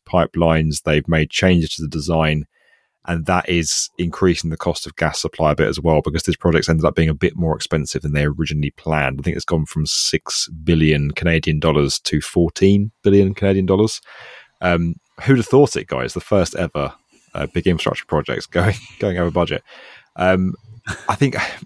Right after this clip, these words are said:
<sighs> the, the timing for this, as we said, is interesting. Uh, the world needs to be moving away from this type of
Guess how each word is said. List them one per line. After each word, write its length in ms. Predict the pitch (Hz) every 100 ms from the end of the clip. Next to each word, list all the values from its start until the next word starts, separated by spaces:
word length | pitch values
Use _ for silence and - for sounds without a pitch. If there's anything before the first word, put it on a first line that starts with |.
| -
<sighs> 400 | - - - -
the, 80 | 117
the 100 | 113
timing 280 | 139 127 113
for 60 |
this, 180 | 107 98
as 40 | 92
we 80 | 90
said, 280 | 95 87
is 100 | 90 90
interesting. 640 | 87 - - 98 98 101 - -
Uh, 400 | 87 85 85 - _ _ _ _ _
the 80 | 101
world 340 | 101 101 90
needs 240 | 92 90 -
to 80 |
be 40 | 87
moving 220 | 87 80
away 500 | 80 76 82 76 73 - _
from 160 | - 78
this 380 | 78 - - -
type 320 | - 76 73 76
of 340 | 65 -